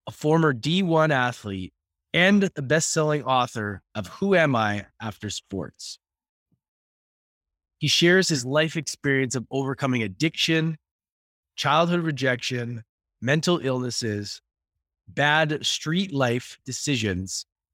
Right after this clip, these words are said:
and multiple suicide attempts to produce success in his life. He's been featured on Fox, A B C, N C double A, and some of the top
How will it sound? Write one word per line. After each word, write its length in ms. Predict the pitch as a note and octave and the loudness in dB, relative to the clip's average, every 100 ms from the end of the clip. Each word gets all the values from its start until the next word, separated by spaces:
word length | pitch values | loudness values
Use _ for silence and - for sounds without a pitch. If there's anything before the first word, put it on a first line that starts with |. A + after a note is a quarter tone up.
| _ | _
and 180 | B2 A#2 | 0 2
multiple 500 | A#2+ C#3+ - D#3+ D#3+ | 4 2 0 -4 -4
suicide 600 | - - D#3 D3 C3+ A2+ | -2 -2 -2 0 0 0
attempts 680 | G#2 - G#2 G2 - - - _ _ _ _ _ _ | -2 -2 -2 -2 -4 -12 -14 _ _ _ _ _ _
to 100 | B2 | -12
produce 640 | A#2+ A#2 E3 D3 - - - _ | -8 -4 -2 -2 -6 -12 -16 _
success 840 | - - C#3 - C3 A2+ G#2+ - - | -12 -8 -8 -6 -2 -2 -2 -8 -8
in 120 | G#2 | -6
his 220 | F#2+ G2 F2 | -4 -4 -4
life. 500 | D#2 C#2 - - _ _ _ _ _ _ _ _ _ _ _ _ _ _ _ - | -4 -4 -8 -20 _ _ _ _ _ _ _ _ _ _ _ _ _ _ _ -2
He's 140 | C3 | 0
been 160 | B2+ A#2+ | 0 -2
featured 340 | D#3 C#3+ D3 | -2 0 2
on 160 | A#2+ G2+ | 0 -2
Fox, 580 | - D3 C#3+ C#3 - - | 0 2 2 0 -8 -4
A 120 | C#3 | -2
B 120 | B2 B2 | -2 -2
C, 500 | - D#3 D3+ D3+ - | -2 0 2 0 -2
N 160 | D3 C3+ | -4 -2
C 160 | C#3 | -4
double 400 | A#2 A#2+ G2+ A#2 | -2 -4 -2 2
A, 320 | D#3 D3+ D3 C3+ _ | 4 4 2 -2 _
and 100 | A2+ | -8
some 200 | - A#2 | -2 0
of 60 | G#2+ | 0
the 100 | G2+ | -4
top 420 | - C3 B2+ | 0 2 0